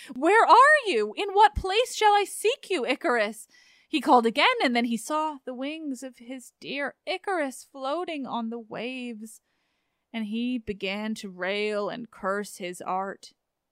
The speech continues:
He found the body on an island shore, now called Icaria, and at once prepared to bury the unfortunate remains.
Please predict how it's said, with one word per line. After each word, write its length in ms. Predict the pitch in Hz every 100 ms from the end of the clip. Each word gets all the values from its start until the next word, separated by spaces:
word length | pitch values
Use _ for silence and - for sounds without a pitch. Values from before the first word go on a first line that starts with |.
| _ _ _ _
He 120 | -
found 340 | 247 254 285 269
the 100 | 294
body 400 | 240 240 254 254
on 100 | 254
an 120 | 226
island 400 | 208 220 220 214
shore, 480 | - 180 196 202 202
now 360 | 190 196 220
called 400 | 226 190 190 196
Icaria, 720 | 202 - 180 180 180 185 196 - _ _ _
and 140 | 185
at 140 | 190 185
once 400 | 185 196 - -
prepared 560 | 190 - 180 180 185 190
to 100 | -
bury 480 | 196 175 220 208 202
the 160 | 202 214
unfortunate 800 | 226 240 - 202 202 - 202 -
remains. 840 | 196 190 190 196 208 214 220 _